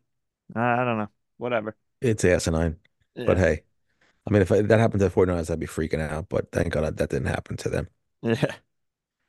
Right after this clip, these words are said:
Speaker 1: Yeah. But, I don't know. We'll see. It, as they say, ball don't lie. So if you make noise in the playoffs, then you deserve to be there.
Speaker 2: That is true. You're right.
Speaker 1: <clears throat>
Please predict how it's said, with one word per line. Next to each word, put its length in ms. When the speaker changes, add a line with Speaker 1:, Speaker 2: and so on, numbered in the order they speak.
Speaker 1:
Yeah. 260
But, 240
I 120
don't 160
know. 120
We'll 100
see. 360
It, 340
as 200
they 120
say, 220
ball 280
don't 220
lie. 220
So 180
if 140
you 80
make 240
noise 240
in 100
the 80
playoffs, 500
then 360
you 120
deserve 340
to 80
be 160
there. 200
Speaker 2:
That 120
is 80
true. 300
You're 160
right. 240
Speaker 1:
<clears throat> 440